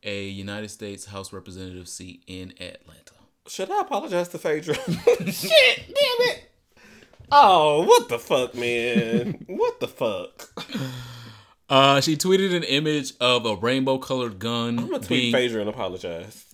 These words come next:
Speaker 2: I don't know. <laughs> I'm gonna send her
Speaker 1: Go look
Speaker 2: flowers.
Speaker 1: at what she, go look at what she put on the internet first.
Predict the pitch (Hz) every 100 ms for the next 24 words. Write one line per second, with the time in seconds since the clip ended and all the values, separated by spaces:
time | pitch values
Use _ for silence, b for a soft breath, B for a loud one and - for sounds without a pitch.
0 | - - - 427 113 101 98 127 131 131
1 | 131 - - - - 415 392 349 143 160
2 | 190 277 311 302 294 277 262 196 135 147
3 | 170 196 233 233 226 233 226 226 208 196
4 | 185 175 170